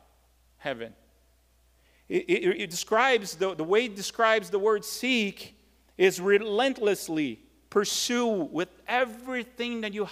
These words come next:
have, with passion. Relentlessly search for something, like it's the last thing that you want to have.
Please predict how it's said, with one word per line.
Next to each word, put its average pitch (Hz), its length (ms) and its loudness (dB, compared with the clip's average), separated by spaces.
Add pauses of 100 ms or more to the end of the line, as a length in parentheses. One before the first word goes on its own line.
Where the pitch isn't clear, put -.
(100)
have, 208 380 2
with 180 280 0
passion. 220 720 -2 (960)
Relentlessly 214 920 0 (200)
search 233 560 2
for 214 200 0
something, 214 1040 -2 (880)
like 190 200 0
it's 202 220 -2
the 202 140 2
last 208 720 0
thing 226 400 -6
that 196 120 -2
you 202 100 -6
want 208 340 -2
to 214 100 -2
have. 196 640 0